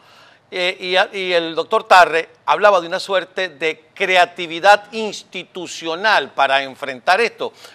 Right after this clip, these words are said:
porque no está contemplado en la Carta Magna cómo enfrentar una situación como esta. En medio de esa creatividad institucional, a mí se me ocurre,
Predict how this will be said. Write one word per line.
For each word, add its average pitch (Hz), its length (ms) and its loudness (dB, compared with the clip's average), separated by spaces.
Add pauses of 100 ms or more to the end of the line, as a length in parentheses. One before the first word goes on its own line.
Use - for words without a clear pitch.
porque 185 320 -4
no 190 140 -4
está 269 340 4
contemplado 165 640 0
en 165 60 -6
la 147 140 -6
Carta 156 260 0
Magna 170 300 -2
cómo 175 240 -4
enfrentar 160 560 0 (360)
una 165 540 0 (180)
situación 156 520 -4
como 202 260 0
esta. - 300 -2 (480)
En 143 100 -16
medio 208 200 2
de 247 60 8
esa 254 160 2
creatividad 202 400 -2
institucional, 190 600 -4
a 180 60 -2
mí 170 100 -10
se 208 100 -10
me 190 60 -8
ocurre, 165 420 -6